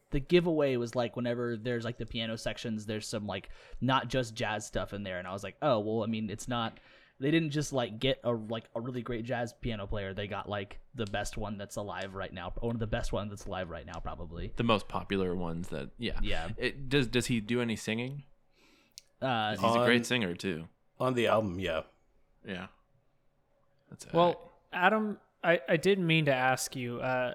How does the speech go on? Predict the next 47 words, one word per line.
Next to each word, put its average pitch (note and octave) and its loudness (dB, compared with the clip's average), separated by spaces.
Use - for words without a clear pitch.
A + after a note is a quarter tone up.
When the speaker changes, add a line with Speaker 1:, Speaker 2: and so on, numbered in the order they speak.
Speaker 4:
have F3 -2
you C4+ -2
listened A3 0
to D#3 2
Moniker's C#3+ 0
Imaginary C#3 0
Friend C3 -4
E E3+ 0
P? G#3 0
Speaker 3:
I G2+ 6
did G#2+ 2
also A2+ 6
listen G#2 2
to F#2+ 0
that G2+ 4
after F#2+ 0
we F2+ -2
recorded F2+ 0
our F2 2
last F2 4
episode. E2+ -2
And G2+ -2
it G2+ 0
sounds B2 4
good, C#3+ 0
guys. F#2+ 2
Good G#2+ -2
job. B2+ 2
Speaker 1:
Oh, G3+ 6
Speaker 2:
Well, B2 10
Speaker 4:
Thank G#2+ 2
Speaker 2:
if C3+ 0
you A2 6
Speaker 4:
you. G2+ 2
Speaker 2:
want, B2+ 6
Adam, G#2+ 6
you G#2 2
can G2 -2
hear A2 2
us F#2+ 0
play G#2+ 2
it D#2+ 0
live, G2+ 0
uh, F#2 -2
this G2 -2
coming G2 0
Friday G2+ 2